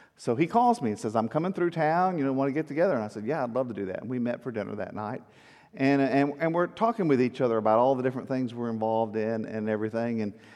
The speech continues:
and as we're going through this meal and we're just having a great time with each other, all of a sudden he says, "So how,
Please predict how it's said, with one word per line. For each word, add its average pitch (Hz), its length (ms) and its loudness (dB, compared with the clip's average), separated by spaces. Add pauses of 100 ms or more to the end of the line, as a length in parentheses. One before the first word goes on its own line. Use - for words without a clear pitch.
(120)
and 139 100 -2
as 180 180 2
we're 170 100 0
going 165 200 4
through 170 280 4
this 143 200 0
meal 139 240 4
and 131 80 4
we're 127 80 2
just 127 140 -6
having 127 200 0
a 113 40 -4
great 120 320 0
time 123 340 -2
with 104 180 -8
each 107 220 -6
other, 107 260 0 (300)
all - 80 0
of 151 80 0
a 156 60 -2
sudden 165 180 -2
he 165 100 -6
says, 160 160 -6
"So - 300 -4
how, 220 240 -6